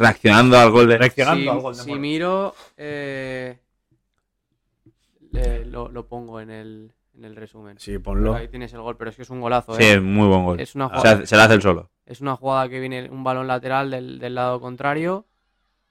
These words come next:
Speaker 3: y le cae a él
Speaker 2: Vale.
Speaker 3: dentro del área.
Speaker 2: Hala, ahí te quedas.
Speaker 3: Recorta
Speaker 2: Y ala, toma.
Speaker 3: y después la define al,
Speaker 1: A la
Speaker 3: a la
Speaker 1: escuadra.
Speaker 3: escuadra contraria. Pues, de, de lujo.
Speaker 1: Sí.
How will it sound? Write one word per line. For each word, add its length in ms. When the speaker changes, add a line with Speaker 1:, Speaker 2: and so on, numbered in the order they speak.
Speaker 3:
y 120
le 140
cae 220
a 100
él 80
Speaker 2:
Vale. 100
Speaker 3:
dentro 220
del 140
área. 340
Speaker 2:
Hala, 400
ahí 160
te 160
quedas. 640
Speaker 3:
Recorta 540
Speaker 2:
Y 40
ala, 120
toma. 140
Speaker 3:
y 40
después 320
la 100
define 460
al, 60
Speaker 1:
A 0
la 80
Speaker 3:
a 440
la 60
Speaker 1:
escuadra. 240
Speaker 3:
escuadra 280
contraria. 600
Pues, 320
de, 120
de 160
lujo. 380
Speaker 1:
Sí. 180